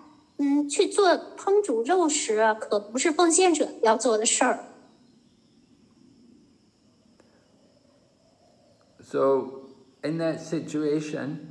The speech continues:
Speaker 2: I would suggest that somebody is coming for initiation, that they have to wait longer.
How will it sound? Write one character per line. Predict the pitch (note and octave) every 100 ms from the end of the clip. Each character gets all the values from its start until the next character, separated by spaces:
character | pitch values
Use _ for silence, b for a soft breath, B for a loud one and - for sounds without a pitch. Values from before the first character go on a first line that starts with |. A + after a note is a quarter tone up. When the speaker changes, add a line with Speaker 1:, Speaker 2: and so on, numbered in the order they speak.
| - - -
Speaker 2:
I | - B2
would | C#3+ D3+ D3
suggest | - C#3 B2+ D3+ D3+ - - - B B _
that | A#2 B2
somebody | - D3+ D#3 D3+ D#3
is | C3 B2+
coming | - E3 D3 C#3+
for | C3 C3+ B2+
initiation, | A#2+ B2 C#3 C3 C3+ C3 C#3+ - A#2 A2 - - B B B B B _ _ _ -
that | A#2+ C3 B2+
they | B2+
have | C3 C#3 -
to | C#3
wait | C#3+ D#3 - - - - -
longer. | A#2 C3 C3+ A2 F#2+